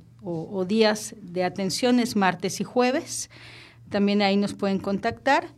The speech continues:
Y, bueno, esta cuestión de, de Certiport, eh, también vale la pena comentar que estaremos ofreciendo algunos paquetes,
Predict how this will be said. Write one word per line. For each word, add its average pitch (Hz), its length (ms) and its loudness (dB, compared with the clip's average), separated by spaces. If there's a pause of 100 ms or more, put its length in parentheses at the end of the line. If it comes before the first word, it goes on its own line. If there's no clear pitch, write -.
(520)
Y, 269 380 4
bueno, 247 320 4
esta 247 300 2
cuestión 247 360 0
de, 226 220 2
de 208 300 2
Certiport, 254 720 0 (200)
eh, 226 100 -6
también 220 400 0
vale 220 220 4
la 220 160 2
pena 226 240 0
comentar 247 640 2 (100)
que 202 140 0
estaremos 202 580 0
ofreciendo 208 520 0
algunos 190 420 -2
paquetes, 240 800 -2